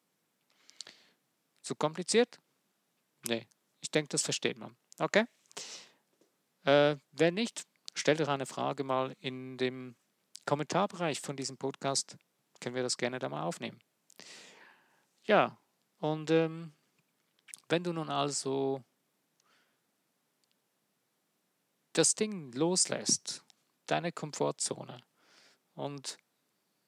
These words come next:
beginnst weiterzugehen und,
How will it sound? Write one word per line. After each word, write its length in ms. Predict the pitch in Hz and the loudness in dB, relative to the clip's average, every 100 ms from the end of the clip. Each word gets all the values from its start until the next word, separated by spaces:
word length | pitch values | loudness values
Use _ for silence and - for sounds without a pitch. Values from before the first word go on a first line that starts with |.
| _ _ _ _ _ _ _ _ - | _ _ _ _ _ _ _ _ -8
beginnst 640 | 139 160 196 - - 135 | -2 -2 2 0 0 0
weiterzugehen 920 | 135 143 - - - 127 - - - _ _ _ _ _ _ _ | 2 2 -2 -6 -8 -6 -8 -8 -14 _ _ _ _ _ _ _
und, 380 | - 135 139 131 | -6 -6 -6 -12